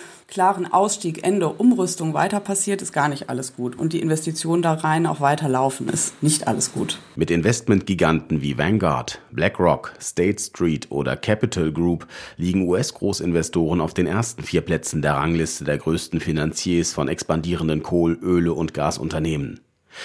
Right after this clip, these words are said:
Speaker 2: Allerdings ist die Deutsche Bank mit ihrer Fondtochter D W S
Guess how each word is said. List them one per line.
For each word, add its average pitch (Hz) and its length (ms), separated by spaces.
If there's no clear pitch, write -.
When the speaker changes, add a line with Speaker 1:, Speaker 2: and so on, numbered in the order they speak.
Speaker 2:
Allerdings 92 420
ist - 340
die 80 80
Deutsche 80 280
Bank 107 360
mit 76 100
ihrer 76 240
Fondtochter 82 560
D 80 200
W 85 100
S 117 240